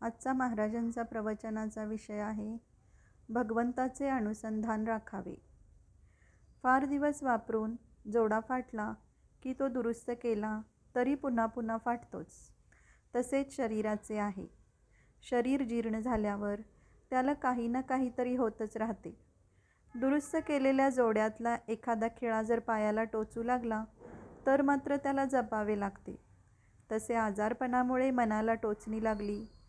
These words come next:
तर जपावे आणि त्याचा मनावर परिणाम होऊ देऊ नये. आपल्या आजाराचा, म्हातारपणाचा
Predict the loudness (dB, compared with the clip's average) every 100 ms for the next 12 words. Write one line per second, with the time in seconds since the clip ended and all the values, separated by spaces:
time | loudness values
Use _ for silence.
0 | -20 -20 _ -4 0 2 2 2 0 0
1 | -2 -4 -10 _ -20 -20 -2 0 2 0
2 | -2 -2 -2 0 0 0 0 0 -2 0
3 | 0 -2 -2 -2 -2 0 0 0 0 0
4 | -2 -4 -10 _ -20 -20 _ _ _ _
5 | _ _ -2 2 2 2 2 0 2 0
6 | -2 -4 -2 0 2 2 0 -2 -2 -2
7 | -4 -2 -2 -2